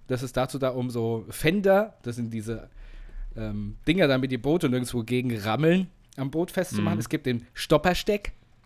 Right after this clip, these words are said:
Speaker 1: oder Stoppersteg. <laughs> Das ist dazu da, der rutscht in eine Richtung und in die andere Seite rutscht er dann nicht, ähm, am Seil entlang.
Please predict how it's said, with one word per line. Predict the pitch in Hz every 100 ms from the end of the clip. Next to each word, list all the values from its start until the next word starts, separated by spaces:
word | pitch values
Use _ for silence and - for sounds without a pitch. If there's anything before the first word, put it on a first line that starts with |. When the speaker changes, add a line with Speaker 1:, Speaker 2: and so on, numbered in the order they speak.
| _
Speaker 1:
oder | 135 131
Stoppersteg. | - 151 170 - 180 190 - - - -
<laughs> | 208 139 127 - - - - - -
Das | - 135
ist | 143 -
dazu | 139 147
da, | 139 139
der | 131
rutscht | 123 208 -
in | 165
eine | - 156 214
Richtung | 202 214 220 208
und | 160
in |
die | 156
andere | - 175 175
Seite | 156 160 165 165
rutscht | 160 - 156
er |
dann | 147 147
nicht, | 170 - -
ähm, | 123 123 123
am | 123
Seil | 117 120 123
entlang. | 127 127 165 247